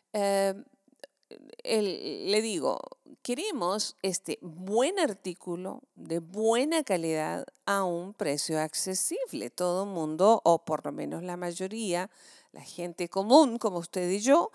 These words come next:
tenemos esta tendencia. Eh, pero al llegar a, a este tipo de ofertas, tendríamos que estar conscientes de que vamos a encontrar mejores precios,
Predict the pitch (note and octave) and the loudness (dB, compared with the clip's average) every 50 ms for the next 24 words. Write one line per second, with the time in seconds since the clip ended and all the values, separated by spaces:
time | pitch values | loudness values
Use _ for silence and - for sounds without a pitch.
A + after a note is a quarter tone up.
0 | - - - - - _ _ _ G3 F#3 F3+ F3+ F3+ F3 E3+ E3+ - - E3+ E3 | -14 -20 -20 -20 -20 _ _ _ -4 -2 -2 -2 -2 0 0 -2 -2 -2 -4 -4
1 | - - E3+ - - E3+ E3+ F3 F#3 G3+ - A4 A4+ G#4+ - - - - - - | -2 -4 -4 -4 -4 -8 -6 -6 -6 -2 0 0 0 0 0 -2 -2 -2 -4 -4
2 | - _ _ _ - - - - - - - _ _ _ _ - B3 B3 A#3+ B3 | -8 _ _ _ -20 -20 -20 -20 -20 -20 -20 _ _ _ _ 4 6 6 6 4
3 | A#3+ A3 G3+ - - - - - C4+ C4+ C#4 C4+ C4+ C4 C4+ C4+ C#4 F#4 A#4 A#4+ | 2 0 -2 -4 -10 -12 6 8 10 12 12 12 10 8 2 2 4 4 4 6
4 | E4 G#3+ A3 A#3+ - E4+ - - - E3+ E3 D#3 D#3+ - - G3 F#3 - F#3+ F#3+ | 6 6 6 6 4 0 -2 -2 -2 0 0 0 -2 -4 -6 -8 -6 -6 -8 -10
5 | - _ G3 F#3+ E3+ D#3+ E3 D#3+ E3+ - - C4 C4 B3 B3 A#3+ - - A#3 A#3+ | -2 _ 4 4 4 4 2 0 2 2 4 6 6 6 4 2 4 4 6 6
6 | B3+ C#4 C4+ - - F#3 E3 D#3+ E3 F#3+ G#3 G#3+ G#3 G3 F#3+ F#3 - - F3 E3+ | 6 4 2 0 -2 -4 -4 -4 -6 -2 0 0 0 2 0 -2 -2 -2 -4 -6
7 | - - F#3 F3+ F3+ - - E3 E3 E3 - - - A#3+ C#4 D#4 E4+ F#4 F#4+ - | -2 -2 -2 -4 -2 -4 -6 -6 -6 -6 -8 -6 -4 -2 -2 -2 -2 -4 -6 -4
8 | F#4+ F#4 F#4+ F4 D#4 C#4+ A3 F#3+ F#3+ - - A3+ A3 F#3 D#3+ F3+ G#3 B3+ - - | -2 0 0 0 0 -2 -6 -6 -8 -6 -4 -2 0 0 0 0 -2 -4 -8 -10
9 | - - - - - _ F#3+ F#3+ A3+ C4+ D4+ C#4+ - - G3+ F3 E3 E3 D#3+ E3 | -20 -20 -20 -20 -16 _ 0 2 2 4 4 2 2 0 -2 -4 -4 -6 -8 -6
10 | - F#3 G3 G#3 G#3+ G#3 - - - F3+ F#3 E3+ D#3 - - F#3+ F3+ E3+ D#3 D3 | 0 2 4 4 4 2 -2 -8 -10 -8 -6 -8 -8 -6 -6 -4 -4 -4 -4 -6
11 | - - _ G#3 A3 B3+ D#4 - - - A4 A#4+ B4 - - - - | -10 -8 _ 2 4 4 4 4 4 4 4 4 4 2 -2 -4 -8